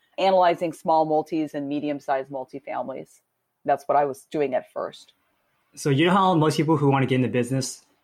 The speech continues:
Speaker 2: they start out by listening to podcasts and reading books. I'm sure there's a difference between everything you learn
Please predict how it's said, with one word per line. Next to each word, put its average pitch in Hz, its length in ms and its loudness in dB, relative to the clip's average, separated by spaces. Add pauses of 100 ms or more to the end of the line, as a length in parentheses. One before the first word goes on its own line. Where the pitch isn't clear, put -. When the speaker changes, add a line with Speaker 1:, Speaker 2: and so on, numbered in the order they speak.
Speaker 2:
they 120 180 0
start 131 240 -2
out 127 140 -2
by 120 160 0
listening 123 280 0
to 123 60 -10
podcasts 127 460 -2
and 120 100 0
reading 120 240 2
books. 120 380 -2 (360)
I'm 139 140 0
sure 190 300 2
there's 170 180 4
a 131 100 2
difference 151 380 0
between 127 460 -2
everything 131 200 -2
you 120 80 0
learn 123 440 0